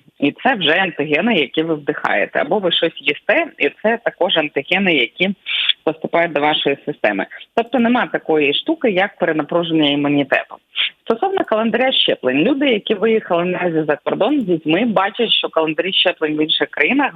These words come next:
значно ширші. В Україні календар дуже вузький, це тільки проти десяти хвороб.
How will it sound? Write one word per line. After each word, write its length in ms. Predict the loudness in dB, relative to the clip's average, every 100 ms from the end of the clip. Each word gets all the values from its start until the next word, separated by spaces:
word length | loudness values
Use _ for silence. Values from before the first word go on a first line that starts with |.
| -2
значно 380 | 0 0 0 2
ширші. 460 | 2 2 0 -2 -6 -12 -12 -2
В 100 | 0
Україні 580 | 0 0 0 2 0 0
календар 540 | 0 0 0 -2 -2
дуже 260 | -2 0 0
вузький, 640 | 0 -4 -6 -2 0 0 -2
це 100 | -4
тільки 480 | _ -2 -2 -6 -2
проти 280 | 0 0 -2
десяти 500 | -2 -4 -6 -4 -4
хвороб. 360 | 0 0 0